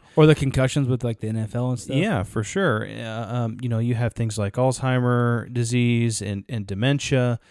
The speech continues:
Speaker 2: that maybe are more, um, uh, f-, f-, physical and, and, and mental in nature. Um, I remember one time, so our, our great, uh, great grandma, Meme, she, um,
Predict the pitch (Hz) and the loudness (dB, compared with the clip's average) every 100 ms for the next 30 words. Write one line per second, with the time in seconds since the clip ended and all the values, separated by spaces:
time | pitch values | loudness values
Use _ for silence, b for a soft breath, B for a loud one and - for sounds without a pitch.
0 | b b b 120 110 110 117 117 113 107 | b b b -2 -2 -2 -4 -2 -2 -2
1 | 110 113 110 110 113 - 110 101 98 95 | -2 -2 -2 -4 -6 -8 -6 -4 -6 -8
2 | 90 - _ _ _ _ _ - - 117 | -10 -14 _ _ _ _ _ -20 -12 -6
3 | 104 95 87 90 78 104 123 - 185 _ | -6 -6 -8 -10 -14 -18 -18 -20 _ _
4 | _ _ _ _ - - - 131 - 160 | _ _ _ _ -20 -16 -14 -14 -16 -18
5 | - - 165 160 156 156 147 131 117 120 | -18 0 4 4 4 4 4 4 2 -4
6 | 135 113 120 120 131 139 127 113 110 113 | -4 -4 -2 0 0 0 0 2 0 0
7 | 143 165 - _ - 117 110 107 113 143 | 0 -2 -6 _ -2 0 0 -2 0 4
8 | 151 135 120 127 123 110 104 - 123 117 | 6 6 4 2 0 0 -2 -2 2 2
9 | - 113 107 - 110 110 113 - 113 101 | 2 -2 -2 -4 0 0 -2 -4 -4 -2
10 | 92 87 - _ _ _ - 113 113 107 | -4 -8 -12 _ _ _ -8 -4 0 0
11 | 92 104 - _ 135 110 90 101 - _ | 0 -2 -6 _ -4 -2 -2 -6 -10 _
12 | _ _ _ - - 131 131 131 - 127 | _ _ _ -18 -8 -2 2 0 -2 -2
13 | 113 107 98 98 98 98 | 0 0 -2 -4 -6 -8